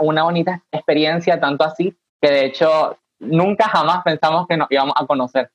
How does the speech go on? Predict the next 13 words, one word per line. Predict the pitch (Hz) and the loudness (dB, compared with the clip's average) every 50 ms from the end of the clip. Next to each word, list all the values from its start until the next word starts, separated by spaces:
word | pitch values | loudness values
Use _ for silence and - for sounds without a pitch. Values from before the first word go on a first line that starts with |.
| _ _ | _ _
Éramos | - 143 147 156 165 170 165 | 0 0 2 2 2 2 0
un | 165 165 | 2 2
grupo | 165 160 165 165 165 | 2 2 2 2 2
de | 160 | 2
WhatsApp | 151 143 - - - 151 151 151 | 2 0 -2 -2 -2 0 0 0
de | 151 143 143 143 | 0 -2 -2 -2
gente | 143 135 131 127 | -2 -2 0 0
desconocida | 139 139 151 185 180 147 131 127 127 139 135 - 165 170 175 180 180 180 _ _ _ _ _ | 0 0 0 0 0 0 0 0 -2 -2 -2 0 0 2 2 0 -2 -4 _ _ _ _ _
de | - 139 | -2 0
distintas | 139 131 139 135 131 - - - _ _ | 0 0 0 0 0 -2 -4 -6 _ _
partes | - 143 143 143 - 151 | 0 0 2 0 0 0
del | 147 143 123 | 0 0 0
mundo. | 123 127 131 127 120 - | 0 0 0 0 0 -2